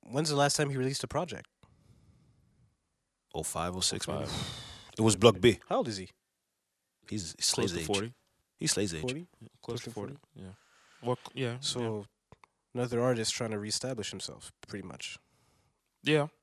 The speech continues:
Speaker 1: Does he plan on staying active, or is it just a one-time thing?
Speaker 3: I think
Speaker 2: No.
Speaker 3: he's, no, no, no.
Speaker 2: He's planning
Speaker 3: He's
Speaker 2: on staying active.
Speaker 3: Yeah, he's staying active.
Speaker 1: Okay.
Speaker 2: He said so.
Speaker 1: Okay.
Speaker 2: He's, he's, he's, he, like,
Speaker 1: So
Speaker 2: he,
Speaker 1: what
Speaker 2: he's
Speaker 1: made
Speaker 2: back in his
Speaker 1: him
Speaker 2: bag.
Speaker 1: stop for, like, ten years, ten, fifteen years?
Speaker 2: He wasn't
Speaker 3: He
Speaker 2: interested.
Speaker 3: didn't have it anymore.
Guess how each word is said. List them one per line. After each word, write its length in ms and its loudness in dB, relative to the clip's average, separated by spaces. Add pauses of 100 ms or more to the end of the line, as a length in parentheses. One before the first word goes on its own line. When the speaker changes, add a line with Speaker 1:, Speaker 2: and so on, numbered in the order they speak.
(120)
Speaker 1:
Does 120 -2
he 60 -2
plan 200 0
on 100 2
staying 320 0
active, 340 -4
or 80 0
is 120 0
it 80 -6
just 180 -4
a 60 -2
one-time 320 -4
thing? 240 -10 (160)
Speaker 3:
I 80 6
think 140 8
Speaker 2:
No. 60 4
Speaker 3:
he's, 160 2
no, 160 2
no, 120 6
no. 100 2
Speaker 2:
He's 160 6
planning 200 10
Speaker 3:
He's 80 8
Speaker 2:
on 40 4
staying 240 4
active. 220 -4
Speaker 3:
Yeah, 60 0
he's 120 -2
staying 240 -6
active. 300 -12 (100)
Speaker 1:
Okay. 220 -10 (200)
Speaker 2:
He 80 6
said 220 8
so. 160 -2 (460)
Speaker 1:
Okay. 320 -8
Speaker 2:
He's, 260 2
he's, 220 2
he's, 340 0
he, 220 -4 (100)
like, 140 -2
Speaker 1:
So 100 2
Speaker 2:
he, 60 2
Speaker 1:
what 120 4
Speaker 2:
he's 140 2
Speaker 1:
made 60 2
Speaker 2:
back 160 4
in 60 -2
his 60 -4
Speaker 1:
him 60 -4
Speaker 2:
bag. 80 0
Speaker 1:
stop 320 2
for, 140 -4
like, 280 -6
ten 220 -6
years, 380 -6 (200)
ten, 140 -4
fifteen 340 -8
years? 380 -8
Speaker 2:
He 140 -6
wasn't 300 -4
Speaker 3:
He 100 -8
Speaker 2:
interested. 180 2
Speaker 3:
didn't 100 2
have 140 6
it 100 2
anymore. 280 -4